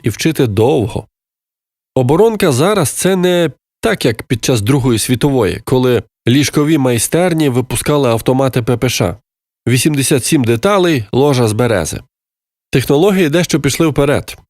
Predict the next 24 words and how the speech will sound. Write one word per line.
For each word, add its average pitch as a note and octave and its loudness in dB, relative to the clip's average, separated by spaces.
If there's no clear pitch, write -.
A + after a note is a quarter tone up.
Допуски E3+ 0
інші, D3+ -2
і A#2 0
персонал C3 0
там D#3+ 0
потрібен D3 0
саме D3+ 0
що C#3+ 0
висококваліфікований. C3+ 0
Такий G3 0
навчають D#3 0
роками. C3+ 0
Робота C#3+ 2
в C3+ 0
три F3+ 2
зміни D3+ 0
теж G3+ -2
така A#2+ -2
собі G#2 0
історія. F#2+ 0
Для C3 0
цього E3+ 0
треба D3+ 0
що? G#3+ 0